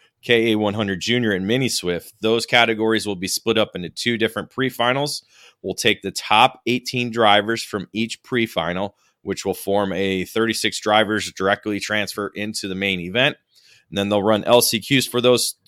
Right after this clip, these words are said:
uh, four categories, taking the top four finishers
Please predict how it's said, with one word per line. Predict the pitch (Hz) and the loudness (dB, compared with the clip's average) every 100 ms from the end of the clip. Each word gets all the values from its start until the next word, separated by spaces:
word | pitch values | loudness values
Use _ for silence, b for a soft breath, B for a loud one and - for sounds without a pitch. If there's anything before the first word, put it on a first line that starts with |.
| - _ | -20 _
uh, | 98 101 95 | 0 2 0
four | - 127 117 | 0 0 2
categories, | - 120 120 120 123 120 - | 4 4 4 2 0 0 -2
taking | - 113 113 | -2 -2 -2
the | 104 | -6
top | - 107 113 - _ | -4 2 2 2 _
four | 120 117 | 0 0
finishers | - 123 101 - 92 87 | 0 -4 -2 -4 -4 -6